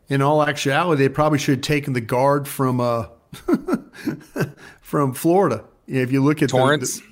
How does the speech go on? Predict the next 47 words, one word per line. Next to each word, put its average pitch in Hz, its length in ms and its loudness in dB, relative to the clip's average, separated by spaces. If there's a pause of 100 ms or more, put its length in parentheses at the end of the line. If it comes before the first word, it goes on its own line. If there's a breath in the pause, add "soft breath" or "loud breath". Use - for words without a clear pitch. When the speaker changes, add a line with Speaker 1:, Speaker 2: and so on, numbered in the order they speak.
Speaker 1:
Torrance, 156 520 -4
yeah. 151 360 0
So 123 440 0 (480 loud breath)
I 180 100 0
don't 160 120 2
know. 135 200 2 (140)
I 160 40 -2
mean, 147 360 2
or 151 180 4
Speaker 2:
Or 131 100 2
maybe 127 240 6
Speaker 1:
Laporta. 135 260 4 (100)
Speaker 2:
La-, 123 160 -2
yeah, 143 120 6
Speaker 1:
I - 40 2
know 196 120 6
Speaker 2:
Laporta. 143 200 6
Speaker 1:
the - 20 -
Speaker 2:
Although 214 260 4
Ferguson 208 420 4
Speaker 1:
Laporta - 20 0
Speaker 2:
was 127 100 0
pretty 120 160 0
good. 95 240 -2 (320)
Speaker 1:
Yeah, 143 180 2
Laporta, 190 640 0
I'm 143 140 -2
telling 170 220 0
you 147 100 0
what, 151 320 -2
uh, 131 400 -2 (180)
give 160 160 0
Mike 165 240 0
McCarthy 165 500 -2
credit. 151 440 -2
I 123 100 0
think 135 220 -4
him 156 340 -2
and 139 240 2
Lunda 147 180 2
Wells, 147 300 0
I 127 60 -4
think 196 200 -4
I'm 143 120 0
reporting 123 380 -2
that 113 140 -4
correctly. 123 460 -4